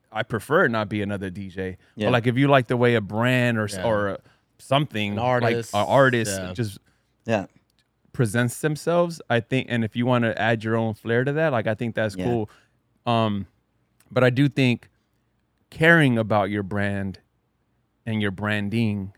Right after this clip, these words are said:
Speaker 2: Yeah.
Speaker 1: is very important.
Speaker 2: Oh, absolutely. And
Speaker 1: Like, I
Speaker 2: then
Speaker 1: remember, <laughs> I cut
Speaker 2: Well,
Speaker 1: you off. <laughs>
Speaker 2: no, no, no, you're good, you're good. Well, there's also, there's a difference becau-, uh, in, um, rebranding and reinventing. Like, rebranding is, like, you're always just trying to do something
Speaker 3: Yeah,
Speaker 2: fresh.
Speaker 3: yeah.
Speaker 2: Like, you know, fresh photos,
Speaker 3: N-,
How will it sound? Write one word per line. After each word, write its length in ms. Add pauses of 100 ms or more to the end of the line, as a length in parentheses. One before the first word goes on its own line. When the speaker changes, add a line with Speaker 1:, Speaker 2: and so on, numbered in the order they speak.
(120)
Speaker 2:
Yeah. 220
Speaker 1:
is 240
very 360
important. 460 (100)
Speaker 2:
Oh, 80
absolutely. 580
And 80
Speaker 1:
Like, 100
I 40
Speaker 2:
then 80
Speaker 1:
remember, 560 (180)
<laughs> 280
I 240
cut 100
Speaker 2:
Well, 100
Speaker 1:
you 180
off. 320
<laughs> 120
Speaker 2:
no, 140
no, 200
no, 60
you're 120
good, 140
you're 100
good. 160 (220)
Well, 100
there's 240
also, 300
there's 280
a 60
difference 460
becau-, 440 (100)
uh, 20 (160)
in, 320
um, 300 (100)
rebranding 760
and 220
reinventing. 640
Like, 140
rebranding 560
is, 140
like, 180
you're 100
always 260
just 180
trying 140
to 60
do 100
something 240
Speaker 3:
Yeah, 60
Speaker 2:
fresh. 180
Speaker 3:
yeah. 80
Speaker 2:
Like, 220 (340)
you 80
know, 160 (120)
fresh 300
photos, 720
Speaker 3:
N-, 120